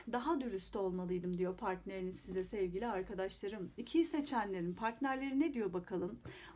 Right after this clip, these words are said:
"Bu ayrılık benim hayatımı çok değiştirdi.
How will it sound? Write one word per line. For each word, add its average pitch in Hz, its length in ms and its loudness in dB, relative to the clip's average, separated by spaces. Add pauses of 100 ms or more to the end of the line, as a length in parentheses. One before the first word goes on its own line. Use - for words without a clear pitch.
(140)
"Bu 359 100 10
ayrılık 294 680 6
benim 277 240 6
hayatımı 254 920 6
çok 320 320 4
değiştirdi. 196 760 2